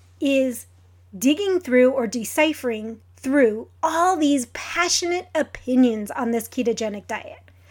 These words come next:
For those who got off medicine and lost weight, it is the only way to heal your body.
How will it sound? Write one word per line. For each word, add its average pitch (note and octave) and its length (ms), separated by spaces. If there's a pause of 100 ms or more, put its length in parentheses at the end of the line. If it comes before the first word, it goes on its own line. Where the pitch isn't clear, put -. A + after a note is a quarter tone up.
(220)
For B3+ 180
those C#4+ 440
who C#4 140
got C#4 320
off F#4 220
medicine B3+ 460
and A3+ 120
lost G#3+ 280
weight, C#4 340 (100)
it G4 280
is F4+ 300
the F4+ 260 (100)
only D#4+ 580 (140)
way A3+ 600 (160)
to C#4 120
heal A#3 240
your G#3+ 160
body. - 300